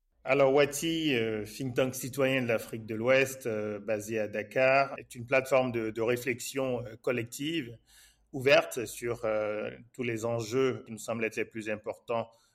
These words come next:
pour le présent et pour le futur, euh, des pays d'Afrique de l'Ouest, même si pour nous, l'Afrique de l'Ouest, euh, est très large et, euh, elle se connecte aussi aux régions voisines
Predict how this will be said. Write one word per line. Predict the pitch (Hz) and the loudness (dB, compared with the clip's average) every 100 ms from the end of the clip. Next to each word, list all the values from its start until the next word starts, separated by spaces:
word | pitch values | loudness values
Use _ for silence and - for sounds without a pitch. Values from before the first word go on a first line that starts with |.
| _ | _
pour | - 110 | -10 -6
le | 107 | -6
présent | 107 123 113 120 123 120 | -4 -2 0 0 2 2
et | 113 104 101 107 107 104 107 | 0 -2 -8 -12 -14 -18 -16
pour | - 107 | -10 -8
le | 104 | -8
futur, | - 117 - 131 120 - _ _ _ | -12 -12 -4 -2 -2 -4 _ _ _
euh, | - 117 110 | -10 -6 -6
des | 104 | -6
pays | 107 120 117 117 | -10 -8 -6 -4
d'Afrique | 113 104 - 110 | -4 -4 -6 -10
de | 107 | -4
l'Ouest, | 110 160 170 - - - _ | 2 2 2 -4 -16 -20 _
même | 107 110 | -6 -6
si | - | -6
pour | 120 117 110 | -8 -4 -4
nous, | 117 | -2
l'Afrique | 113 104 113 107 | -2 -2 -6 -6
de | |
l'Ouest, | 107 110 120 117 - | -4 0 0 0 -6
euh, | 110 107 104 104 | -6 -4 -4 -6
est | |
très | - - 113 | -8 -6 2
large | 117 127 131 107 | 6 6 6 0
et, | 110 110 113 110 | -4 -2 -2 -2
euh, | 104 104 | -2 -2
elle | 107 | -4
se | 98 113 | -6 -8
connecte | 117 110 110 - | -4 -4 -4 -8
aussi | 101 - 117 | -12 -10 -8
aux | 110 | -8
régions | 104 127 120 139 | -4 -4 0 0
voisines | 120 120 113 123 120 110 104 | 2 0 0 -2 -4 -4 -6